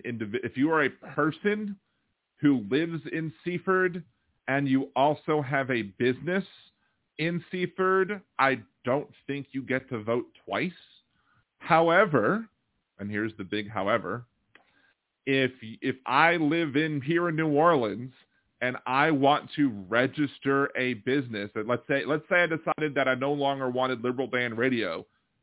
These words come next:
L L C to be a Louisiana corporation. I wanted Liberal Dan Radio L L C or Liberal Dan L L C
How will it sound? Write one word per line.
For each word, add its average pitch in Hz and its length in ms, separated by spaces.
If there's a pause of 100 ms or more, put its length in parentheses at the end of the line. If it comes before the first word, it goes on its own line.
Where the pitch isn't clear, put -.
L 131 160
L 120 320
C 104 340 (380)
to 135 100
be 123 240
a 110 120
Louisiana 127 840
corporation. 95 680
I 117 160
wanted 160 320
Liberal 139 300
Dan 127 320
Radio 123 440
L 123 220
L 113 280
C - 80
or 113 80
Liberal 131 260
Dan 135 260
L 113 200
L 107 200
C 104 280